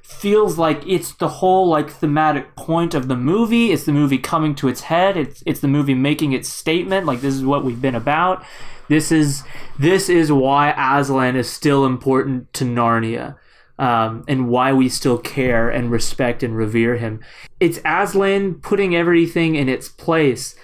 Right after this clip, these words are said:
You know, I'm putting Narnia in its place, returning, bringing back the old ways with him, like, the old values. And,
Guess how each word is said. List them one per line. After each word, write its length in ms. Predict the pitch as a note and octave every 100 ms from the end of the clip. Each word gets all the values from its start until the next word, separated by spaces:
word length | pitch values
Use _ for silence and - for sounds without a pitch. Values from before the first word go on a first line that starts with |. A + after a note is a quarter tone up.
| - _
You 80 | C#3
know, 80 | D3
I'm 220 | D3+ D3+
putting 240 | A3+ G3+
Narnia 340 | F#3+ G#3+ C#4+ E3+
in 80 | A#2+
its 140 | A2+
place, 260 | C3 A#2+ -
returning, 460 | C#3 D#3+ E3+ D3
bringing 340 | B2+ C#3 D#3 C3+
back 280 | C3+ C#3+
the 160 | D3 C#3
old 340 | C#3 C3+ D3
ways 480 | C3 B2+ C3+ C3+ B2
with 300 | A2+ A#2+ C3+
him, 280 | C3 A2+ A2
like, 200 | A2+ A2
the 100 | C3
old 240 | B2 C3+
values. 760 | A#2+ B2 B2+ C3+ B2+ A2 G#2 A2+
And, 220 | A2+ A2+